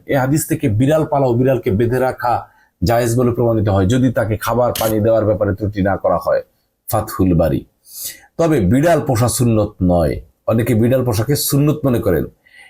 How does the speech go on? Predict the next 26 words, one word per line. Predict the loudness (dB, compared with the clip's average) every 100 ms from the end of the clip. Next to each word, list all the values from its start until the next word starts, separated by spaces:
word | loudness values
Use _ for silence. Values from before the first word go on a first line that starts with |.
| _
এটা | -2 -2
ঠিক | -2 -2 -2 0
নয়। |
নবী | 2
সাল্লাল্লাহু | 2 2
আলাইহি | 2
ওয়াসাল্লাম | 0 0 0 2
বিড়াল | 2 2 0
পুষেছেন | 0 0 0 0 0
এরকম | 0 0 0 0
গ্রহণযোগ্য | 2 2 2 2 0
কোনো | 0 0
বর্ণনা | 2 2 2 0
পাওয়া | 0 0
যায় | 2 0
না। | 0
তবে | 0
নবী | 0 -2 -8 _ _ _ _ _ 0 0
সাল্লাল্লাহু | 2
আলাইহি | 0 0
ওয়াসাল্লামের | 0 0 2 2
ঘরে | 2 2 2
মাঝে | 2 2
মাঝে | 2
বিড়াল | 2 2 2
আসতো | 0 -2 -2 -2